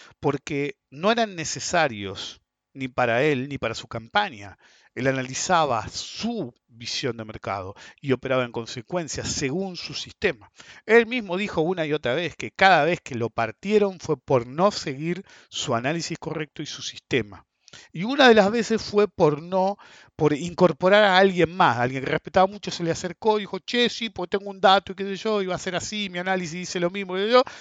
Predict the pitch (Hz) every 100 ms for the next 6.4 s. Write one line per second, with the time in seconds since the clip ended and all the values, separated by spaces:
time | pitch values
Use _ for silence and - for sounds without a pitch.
0 | - _ 127 131 - 143 139 135 101 98
1 | 104 _ - - 220 226 190 170 208 175
2 | 143 185 - 151 156 190 147 147 - 123
3 | 208 151 - _ _ _ _ - 151 185
4 | 185 226 233 226 208 214 - 175 - 185
5 | - 160 185 165 147 - 226 135 - 110
6 | 104 98 -